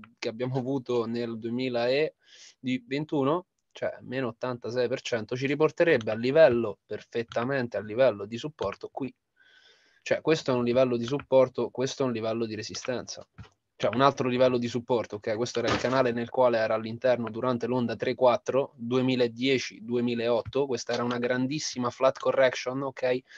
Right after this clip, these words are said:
Doppio top, doppio fondo, come ripetiamo sempre, come ci ha insegnato il gran maestro Zen.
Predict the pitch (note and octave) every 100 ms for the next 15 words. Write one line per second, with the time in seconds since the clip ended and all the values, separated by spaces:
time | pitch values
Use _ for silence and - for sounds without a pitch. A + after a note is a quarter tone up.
0 | - B2+ C#3 - C3+ C#3 C#3 - C3 C3+
1 | B2 C3+ C#3 C3 B2 B2 A#2+ A#2+ A#2 B2+
2 | B2+ B2+ A#2+ - - - - - - -
3 | C3 B2 B2 C3+ - B2 C3 A#2+ A#2+ B2+
4 | B2+ B2 - C#3 C3+ C3+ A#2